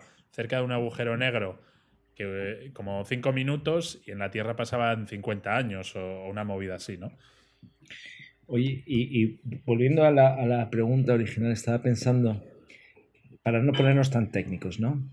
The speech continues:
Speaker 2: Si se puede viajar al tiempo, que apuntéis que sí, con vuestros doctorados en, en las mejores universidades. ¿Qué pasa con esa teoría de la paradoja,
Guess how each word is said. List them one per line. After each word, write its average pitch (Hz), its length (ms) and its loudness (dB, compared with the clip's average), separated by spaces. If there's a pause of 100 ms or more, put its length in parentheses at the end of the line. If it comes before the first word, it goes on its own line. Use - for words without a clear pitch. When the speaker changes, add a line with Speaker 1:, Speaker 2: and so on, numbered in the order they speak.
(760)
Speaker 2:
Si - 260 0
se 135 120 2
puede 160 220 6
viajar 139 240 6
al 117 100 6
tiempo, 131 280 4
que 101 80 -2
apuntéis 110 400 0
que 101 100 -8
sí, 139 400 -2 (120)
con 92 140 -2
vuestros 95 380 -4
doctorados 101 640 -4
en, 98 320 -4
en 101 160 -6
las 92 160 -8
mejores 101 320 -4
universidades. 104 680 -6 (2000)
¿Qué 151 120 2
pasa 139 360 -2
con 107 160 0
esa 120 260 -2
teoría 107 360 -2
de 98 100 -2
la 85 160 -4
paradoja, 90 560 -4